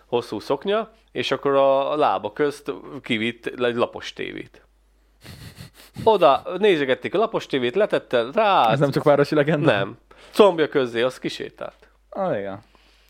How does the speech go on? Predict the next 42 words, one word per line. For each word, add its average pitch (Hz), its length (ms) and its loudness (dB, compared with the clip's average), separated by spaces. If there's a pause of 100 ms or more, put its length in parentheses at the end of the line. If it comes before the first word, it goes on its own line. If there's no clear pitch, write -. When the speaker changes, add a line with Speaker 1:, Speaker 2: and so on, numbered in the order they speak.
Speaker 1:
Ja, 107 400 0
ja. 107 320 -2
Meg 104 140 -2
kolbászokat, 127 880 2
rút 135 360 0
szalámikat. 113 800 0 (200)
Figyelj, 120 360 0
a 113 80 4
hosszú 117 440 -2
szoknya 143 280 -4
alatt 139 180 -2
sok - 140 -10
minden 101 200 -6
Speaker 2:
Az 80 100 -6
Speaker 1:
elfér. 202 220 -2
Speaker 2:
kilop 120 200 -2
kolbászt. - 1040 -10 (640)
Vagy 170 120 -2
egy 208 60 0
drága 123 360 -2
kolbász. - 220 -12 (200)
Speaker 1:
Drága, 110 200 2
minden 311 260 0
drága 113 280 0
kolos. 110 340 -2
Most, 156 200 2
ha 190 60 4
bemész 185 300 2
a 185 100 2
boltba, 147 320 0
hülye 165 220 0
vagy? 107 240 0
Amit 180 340 -2
csak 170 120 -4
tudsz, - 300 -2
azt - 340 -4
hozni 120 280 0
kéne, 98 320 -2
mert 113 220 0
minden 139 260 0
rohadt 151 360 4
drága. 381 760 4